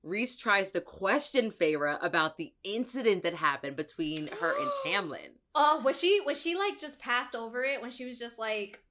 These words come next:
Speaker 2: like, she just kind of was just like, "It is what it is." Like, she just, noth-,
Speaker 1: Right,
Speaker 2: nothing
Speaker 1: like, "Oh, it's
Speaker 2: serious.
Speaker 1: nothing." I was
Speaker 2: Yes.
Speaker 1: like
Speaker 2: Mm, it pissed me off. I, like, sat there, I was like, "Feyre, if, if anybody, that's the person to tell. That's, just,
Speaker 1: Right.
Speaker 2: just tell him."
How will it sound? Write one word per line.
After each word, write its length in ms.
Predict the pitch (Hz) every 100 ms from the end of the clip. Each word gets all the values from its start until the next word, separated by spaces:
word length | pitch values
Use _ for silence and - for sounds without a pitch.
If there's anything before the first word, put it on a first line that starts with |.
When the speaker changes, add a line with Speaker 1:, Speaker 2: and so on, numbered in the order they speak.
| -
Speaker 2:
like, 160 | 233 214
she 160 | 254
just 160 | 247 240
kind 180 | 254 247
of 120 | 220
was 140 | 226
just 180 | 214 214
like, 300 | 208 202 196 _ _ _ _ _ _ _ _ -
"It 120 | 220
is 180 | 214 208
what 120 | 214
it 80 | 202
is." 460 | 196 196 220 - -
Like, 120 | 226
she 160 | 220 233
just, 260 | 233 220 214
noth-, 160 | 208
Speaker 1:
Right, 200 | 269 247
Speaker 2:
nothing 320 | 269 269 285
Speaker 1:
like, 60 | 233
"Oh, 40 | 214
it's 100 | 247
Speaker 2:
serious. 260 | 233 226
Speaker 1:
nothing." 340 | 196 202 - 160
I 60 |
was 80 | -
Speaker 2:
Yes. 480 | 294 320 320 320 254
Speaker 1:
like 300 | 247 240 247 _ _ _ 403 554 640 415
Speaker 2:
Mm, 180 | 208 208 -
it 140 | 247
pissed 200 | 339 277
me 160 | 277 269
off. 180 | 247 226
I, 120 | 247
like, 140 | 262
sat 120 | 269 262
there, 120 | 247
I 20 |
was 100 | 240
like, 140 | 233
"Feyre, 260 | 269 262 262 -
if, 140 | 262 - -
if 540 | 302 262 - 370 - -
anybody, 680 | 381 539 571 330 277 240 226 208
that's 240 | 285 -
the 60 | 392
person 360 | 330 302 277 254
to 60 |
tell. 420 | 220 190 - - _ _
That's, 220 | 226 262 - 233
just, 140 | 277 294
Speaker 1:
Right. 180 | 440 480
Speaker 2:
just 160 | 285 -
tell 180 | 262 247
him." 300 | 180 147